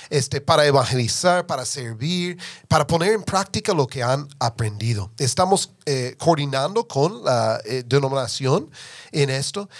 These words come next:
y, y qué lindo es saber que Dios está enseñándonos sobre el liderazgo, pero también a nivel global, Dios está moviendo, eh, los líderes, moviendo los corazones de los líderes y las mentes de los líderes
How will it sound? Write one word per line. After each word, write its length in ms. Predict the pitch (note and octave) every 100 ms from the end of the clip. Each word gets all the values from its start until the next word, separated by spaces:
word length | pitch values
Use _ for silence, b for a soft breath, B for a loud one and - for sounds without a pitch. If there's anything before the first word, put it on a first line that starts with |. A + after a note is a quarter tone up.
| B B B
y, 360 | F#3+ F#3+ F3+ F3+
y 140 | F#3+
qué 200 | F#3 A3 A#3+
lindo 360 | C4 C4+ B3
es 220 | F3+ D3+
saber 600 | - F#3 C#3 C#3 F3 A#2+ -
que 160 | D3+
Dios 320 | C#3 D#3+ G#3+
está 260 | B3 - C4
enseñándonos 720 | A#3+ - C#3 B2+ D3+ G3 G#3
sobre 300 | - D3 A#2+
el 100 | A2+
liderazgo, 500 | A#2 A2+ A#2+ C3+ D#3+
pero 200 | C#3+ D#3
también 540 | D3 C#3 C3+ A3 F#3+ A2 B B B -
a 180 | D3+
nivel 400 | D3 D3 C#3 G#3 D4+
global, 640 | B3+ G#3+ C3 E3 A2 C3 - B B
Dios 320 | C#3 D#3 F#3
está 300 | G#3+ - F#3+
moviendo, 1040 | F#3 F3+ F3 D3 D3 F#3 B3+ G3 A#2 A#2+ - B B -
eh, 240 | D3 C#3 D3+
los 240 | D#3+ -
líderes, 460 | D#3 G3 G3+ B2 C3
moviendo 400 | C#3+ C#3 F3+ A3+
los 160 | G3
corazones 720 | - D3 A#2+ - - F#3 G#3 -
de 120 | C#3
los 200 | B2+ A2+
líderes 460 | C#3 A#2+ A#2+ C3
y 60 | D3
las 200 | A#2 A2
mentes 480 | B2+ E3 F#3+ G3+ F3+
de 120 | C#3+
los 180 | C3 A2+
líderes 380 | A#2+ A2+ C#3